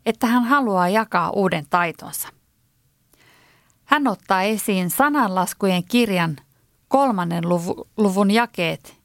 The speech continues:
viisi ja kuusi. Madeng lukee vakuuttavasti ja luontevasti, ikään kuin hän olisi osannut lukea koko elämänsä ajan.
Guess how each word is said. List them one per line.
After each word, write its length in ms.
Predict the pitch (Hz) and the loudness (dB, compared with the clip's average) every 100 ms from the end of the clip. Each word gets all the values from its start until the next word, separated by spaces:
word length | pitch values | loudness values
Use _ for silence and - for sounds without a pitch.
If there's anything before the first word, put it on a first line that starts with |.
| - | 2
viisi 340 | 233 180 - | 2 2 -2
ja 120 | 139 147 | -6 -4
kuusi. 460 | 160 160 - - - _ _ _ _ _ _ _ _ _ _ _ _ - | 0 0 0 -6 -10 _ _ _ _ _ _ _ _ _ _ _ _ -2
Madeng 400 | 185 220 240 180 | 0 2 -2 -2
lukee 440 | 196 214 202 175 | -4 0 0 2
vakuuttavasti 800 | 175 240 254 220 - 175 170 - | 0 -2 0 0 -2 -4 -4 -2
ja 80 | 185 | 0
luontevasti, 760 | 185 208 175 175 165 165 - 175 _ _ _ _ _ - | 2 0 0 -2 -4 -6 -6 -8 _ _ _ _ _ -2
ikään 320 | 320 285 214 | 0 0 -2
kuin 220 | - 196 | -2 -2
hän 200 | 180 196 | 0 2
olisi 320 | 196 196 180 233 | 2 0 0 0
osannut 480 | 220 196 180 190 | 0 -2 -2 -2
lukea 340 | 269 269 196 - | -2 0 -2 -2
koko 260 | - 254 202 | -2 0 2
elämänsä 580 | 185 180 160 156 - - | 2 0 -2 -4 -2 -2
ajan. 240 | - - | -2 -10